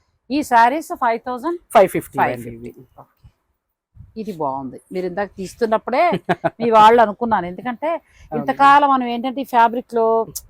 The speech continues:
Speaker 1: కొంచెం జరీ బోర్డర్లు అలా కట్టి విసుగొచ్చింది, కానీ ఇప్పుడు చక్కగా ఫ్లోరల్ లో ఎంత బాగుందో చూడండి.
Speaker 2: అసలు
Speaker 1: ఒంటికి
Speaker 2: క్లాత్ అండి,
Speaker 1: క్లాత్ బాగుంది, స్లిమ్ గా కూడా కనబడుతుంది.
Speaker 2: నాకు అసలు క్లాత్ పిచ్చ పిచ్చగా నచ్చిందండి
Speaker 1: మ్మ్.
Speaker 2: అసలుకి ఇది
Speaker 1: చాలా
Speaker 2: క్లాత్.
Speaker 1: బాగుంది.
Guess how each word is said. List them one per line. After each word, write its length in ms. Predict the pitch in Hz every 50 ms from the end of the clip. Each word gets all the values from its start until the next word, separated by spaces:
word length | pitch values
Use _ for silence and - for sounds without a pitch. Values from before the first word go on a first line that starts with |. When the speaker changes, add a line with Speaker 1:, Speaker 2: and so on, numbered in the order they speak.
| _
Speaker 1:
కొంచెం 260 | - 247 226 240 233 185
జరీ 300 | 196 220 220 226 247 233
బోర్డర్లు 520 | 202 226 226 220 196 208 214 208 208 214
అలా 180 | 214 196 208 220
కట్టి 300 | - 220 208 - - 226
విసుగొచ్చింది, 960 | 214 208 - - 220 254 185 - - - - _ _ _ _ _ _ - - _ _ _ _ -
కానీ 100 | 277 294
ఇప్పుడు 240 | 240 247 247 -
చక్కగా 260 | 208 - - 247 254 247
ఫ్లోరల్ 440 | - - 214 208 214 220 226 247
లో 60 | 247 240
ఎంత 240 | 214 202 180 -
బాగుందో 400 | 208 190 196 196 202 214 226 247
చూడండి. 380 | 247 - 226 214 196 208 202 196
Speaker 2:
అసలు 160 | 180 170 185
Speaker 1:
ఒంటికి 100 | 196 202
Speaker 2:
క్లాత్ 380 | - 190 180 185 190 208 226 233
అండి, 440 | 190 151 147 131 139 135 139 143 _ _ _ _ _
Speaker 1:
క్లాత్ 300 | 196 196 196 208 196 240
బాగుంది, 340 | 240 254 247 247 254 254 269
స్లిమ్ 280 | 165 165 226 226 202
గా 140 | 214 208 233
కూడా 180 | 220 220 208 208
కనబడుతుంది. 380 | 196 175 151 147 143 - -
Speaker 2:
నాకు 340 | 165 165 170 170 165 - 180
అసలు 200 | 165 - - 156
క్లాత్ 440 | - _ 160 156 165 202 226 - 226 185 _
పిచ్చ 260 | 180 - _ _ - 165
పిచ్చగా 280 | 170 165 - 175 196
నచ్చిందండి 420 | 196 180 - 185 180 175 - 139 135
Speaker 1:
మ్మ్. 100 | 151 131
Speaker 2:
అసలుకి 360 | 127 - 139 135 123 - 139
ఇది 100 | 131 131 -
Speaker 1:
చాలా 100 | 170 151
Speaker 2:
క్లాత్. 160 | 143 143 135
Speaker 1:
బాగుంది. 240 | 139 131 135 127 -